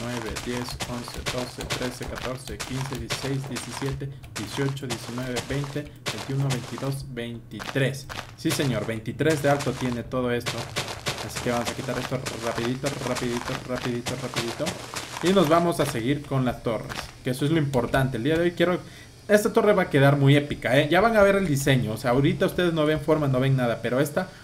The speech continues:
va a quedar como incrustada en lo que sería la montaña y va a quedar muy bonita. Ya van a ver, ya van a ver. Ustedes tranquilos,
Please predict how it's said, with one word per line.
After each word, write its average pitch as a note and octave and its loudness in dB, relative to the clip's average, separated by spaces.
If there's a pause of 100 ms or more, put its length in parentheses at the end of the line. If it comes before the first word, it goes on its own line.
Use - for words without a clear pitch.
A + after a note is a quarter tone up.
(180)
va A#2 2
a B2+ 2
quedar C3+ 2
como C#3 2
incrustada C3 2
en C#3 2
lo A#2 0
que A2 -4
sería B2+ 2
la C3 6
montaña C3 0
y A#2+ 2
va A#2 0
a - -6
quedar G#2+ 0
muy C#3+ 2
bonita. G2 -4
Ya E3 4
van F3+ 4
a G#2 2
ver, G2+ -4
ya E3 0
van C3+ 0
a A#2+ 0
ver. C#3 0
Ustedes D4+ -2
tranquilos, C#3+ 0